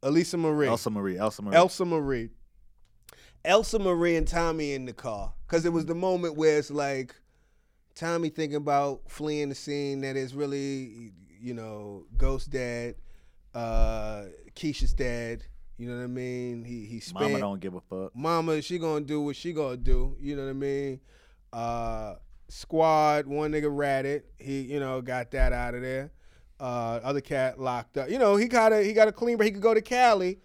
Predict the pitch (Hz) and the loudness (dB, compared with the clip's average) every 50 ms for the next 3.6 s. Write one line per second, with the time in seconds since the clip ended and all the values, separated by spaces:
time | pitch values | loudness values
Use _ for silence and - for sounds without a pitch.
0 | - - - - - 139 147 147 196 240 254 220 208 196 202 - - - - - | -20 -20 -20 -12 -6 -6 -2 4 6 6 6 6 4 -2 -10 -14 -16 -16 -14 -14
1 | - - - - - - - - 320 - 403 440 494 - - - - - - - | -16 -14 -12 -12 -10 -8 -6 -6 -6 -4 -6 -8 -8 -10 -12 -12 -14 -16 -16 -10
2 | - 226 214 247 247 339 320 - 269 254 240 202 202 - - 254 208 175 180 160 | -8 -2 -2 0 0 0 0 0 0 0 0 0 -2 0 0 0 2 2 -2 -4
3 | - 160 180 196 196 190 185 180 175 170 - | -4 -6 -4 -4 -4 -2 0 0 0 0 -2